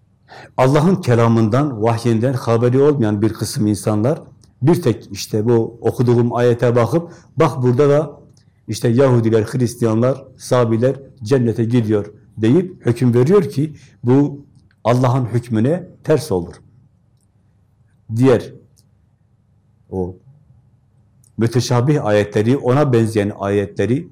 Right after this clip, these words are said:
onun çifti olan ayetleri okuduğumuzda aslında bunun böyle olmadığını görmüş ve anlamış oluruz. Hükmü Allah versin. Birileri kendi kafasına göre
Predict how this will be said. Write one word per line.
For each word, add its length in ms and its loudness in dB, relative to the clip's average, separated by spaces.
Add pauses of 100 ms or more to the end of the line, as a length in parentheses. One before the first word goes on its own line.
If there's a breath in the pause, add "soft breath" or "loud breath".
(340)
onun 440 0 (1300)
çifti 420 0
olan 280 2
ayetleri 760 0 (140)
okuduğumuzda 960 0 (440)
aslında 640 -2 (100)
bunun 240 2
böyle 180 4
olmadığını 640 2 (1900)
görmüş 420 0
ve 80 2
anlamış 480 -2
oluruz. 460 -12 (880 soft breath)
Hükmü 300 2
Allah 440 0
versin. 360 -4 (220)
Birileri 440 2
kendi 220 -2
kafasına 500 -6
göre 440 -2